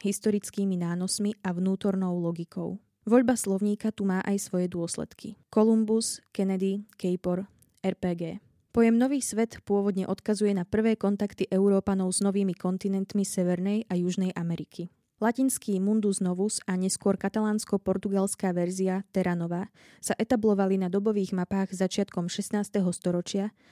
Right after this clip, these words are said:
a takmer okamžite prestali byť len geografickým názvom. Stali sa synonymom lákavej predstavy doposiaľ neznámeho, alternatívneho sveta,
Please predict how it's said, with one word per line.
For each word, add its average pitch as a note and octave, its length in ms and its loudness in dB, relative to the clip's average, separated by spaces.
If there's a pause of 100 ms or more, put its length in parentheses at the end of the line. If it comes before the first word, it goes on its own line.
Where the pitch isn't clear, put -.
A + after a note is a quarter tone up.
(220)
a - 20 -2
takmer G#3+ 380 2
okamžite A3+ 560 0
prestali G#3 400 0
byť G3 160 -2
len F3+ 160 0
geografickým F#3 800 0
názvom. E3+ 560 -6 (260)
Stali A#3+ 320 0
sa G3+ 140 -2
synonymom A3 500 2
lákavej G3+ 480 0
predstavy G3 400 -2
doposiaľ F#3 480 -2
neznámeho, F#3 800 -2 (320)
alternatívneho A3 920 2
sveta, G3 460 -2